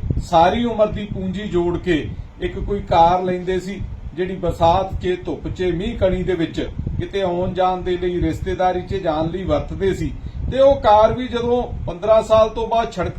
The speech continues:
ਤੇ ਚੱਲਣ ਵਾਲੀ ਨਹੀਂ ਸੀ ਰਹਿੰਦੀ, ਤੇ ਉਹ ਵਿਅਕਤੀ ਜਿਹਨੇ ਮਸਾਂ ਕਾਰ ਖਰੀਦੀ ਹੁੰਦੀ ਆ, ਉਹ ਉਸ ਤੋਂ ਬਾਅਦ ਦੂਜੀ ਕਾਰ ਲੈਣ ਬਾਰੇ ਸੋਚ ਵੀ ਨਹੀਂ ਸੀ ਸਕਦਾ। ਸੋ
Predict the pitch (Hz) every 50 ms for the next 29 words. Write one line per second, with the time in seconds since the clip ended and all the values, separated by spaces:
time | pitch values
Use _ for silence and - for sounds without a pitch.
0 | - - 214 214 - 214 196 190 214 208 208 214 208 214 214 - - 214 208 165
1 | 202 208 202 202 208 214 - 214 180 143 - - - - - - - - - 226
2 | 262 269 254 240 220 220 220 220 - 262 254 233 240 247 262 262 214 175 147 -
3 | - 220 254 262 - 247 226 214 220 220 220 220 240 226 226 226 208 233 233 220
4 | 214 214 214 233 233 233 247 240 240 247 247 240 226 208 - - 240 240 233 226
5 | 226 226 220 220 - - - - 165 156 - 214 214 214 220 208 202 208 214 208
6 | 208 202 208 208 202 214 214 226 247 - - 208 196 202 196 196 202 214 208 208
7 | 202 - 180 175 - - 156 135 - - 139 120 - - - - - - - -
8 | - - 247 247